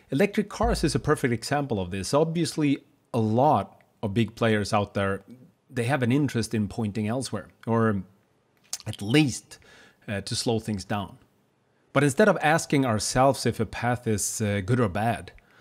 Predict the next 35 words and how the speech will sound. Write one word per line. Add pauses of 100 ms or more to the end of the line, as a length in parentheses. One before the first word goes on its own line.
(240)
let's
think
about
what
we (460)
really
should
talk
about. (220)
Sustainability, (300)
sustainable,
it
means
the
opposite
of
unsustainable. (560)
And
it's
quite
easy
to
agree
that (180)
unsustainable,
that
sounds
like
a
bad
business
strategy. (1120)
So
we're
almost